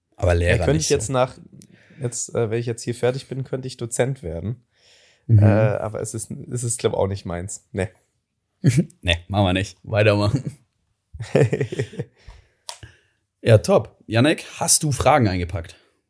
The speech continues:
Speaker 2: Nee, ich hab gar keine Fragen. Ich hab aber noch ein Thema.
Speaker 1: Ich hab
Speaker 2: Ähm,
Speaker 1: nämlich Fragen. Okay,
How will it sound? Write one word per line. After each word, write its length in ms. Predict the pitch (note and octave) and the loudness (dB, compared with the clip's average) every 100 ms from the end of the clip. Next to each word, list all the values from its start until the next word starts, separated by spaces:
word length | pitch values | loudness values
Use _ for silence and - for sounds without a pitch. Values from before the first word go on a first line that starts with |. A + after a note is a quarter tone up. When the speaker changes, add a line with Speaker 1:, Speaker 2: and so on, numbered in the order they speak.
| _ _ _ - | _ _ _ 2
Speaker 2:
Nee, 200 | A#2+ B2 | 4 4
ich 140 | E3 A#2 | 2 -6
hab 100 | A2+ | -6
gar 100 | A2 | -6
keine 200 | G#2+ G2+ | -6 -8
Fragen. 320 | - F#2+ G2+ | -6 -6 -4
Ich 160 | G#2 A#2+ | -4 -2
hab 100 | A2+ | 0
aber 160 | A#2 | -2
noch 140 | A#2 A2+ | -4 -8
ein 80 | A2+ | -6
Thema. 420 | B2+ A#2+ B2+ - _ _ - - _ _ | -6 -4 -6 -6 _ _ -20 -20 _ _
Speaker 1:
Ich 320 | - A2 A#2 | -4 0 2
hab 80 | G#2+ | 2
Speaker 2:
Ähm, 20 | G#2 | 0
Speaker 1:
nämlich 220 | A2 G#2 | 0 -2
Fragen. 420 | - F#2+ D#2 D2 | -2 -2 -2 -6
Okay, 380 | - A#2+ G2 D#2 | -8 -6 -4 -6